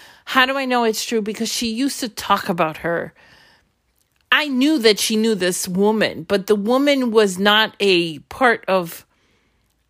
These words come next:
s-, history of, of me, of mine until that day. So I'd heard the woman's name before, but not my brother's or anything like that, or that my dad was married to her.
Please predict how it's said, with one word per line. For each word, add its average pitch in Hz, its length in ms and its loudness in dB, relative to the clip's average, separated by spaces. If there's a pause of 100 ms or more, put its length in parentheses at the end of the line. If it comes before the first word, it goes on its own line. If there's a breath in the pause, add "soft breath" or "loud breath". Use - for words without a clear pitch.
(120)
s-, - 220 -12
history 131 880 0
of, 180 340 0
of 175 160 -2
me, 202 440 2
of 180 200 -2
mine 151 560 0 (460 soft breath)
until 220 380 6
that 196 220 4
day. 320 440 -2 (640 soft breath)
So - 160 4
I'd 269 160 4
heard 403 420 2
the 359 120 2
woman's 254 440 0
name 196 260 0
before, 156 580 -6 (200)
but 220 160 2
not 240 280 2
my 262 140 0
brother's 196 540 2
or 202 100 2
anything 202 440 0
like 175 220 -4
that, 180 140 2
or 190 140 2
that 196 160 0
my 165 140 -4
dad 208 360 2
was 196 200 -6
married 185 340 0
to 151 140 -6
her. - 240 -10